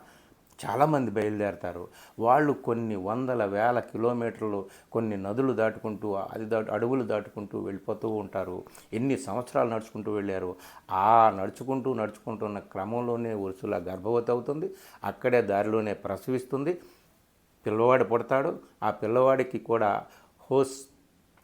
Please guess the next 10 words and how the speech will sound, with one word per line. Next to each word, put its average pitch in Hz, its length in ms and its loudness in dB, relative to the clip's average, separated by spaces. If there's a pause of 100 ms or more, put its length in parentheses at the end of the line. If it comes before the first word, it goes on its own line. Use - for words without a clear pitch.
(300)
బుయండియా 120 600 6
అనే 117 240 2
పెడతారు. 113 540 0 (1400)
కాకపోతే 123 440 4
బుయండియా 120 460 4
టూ 139 360 -2 (600)
అతనికి 107 440 -8
మొదటి 110 280 -2
పేరు. 120 340 0 (1200)
So 165 260 8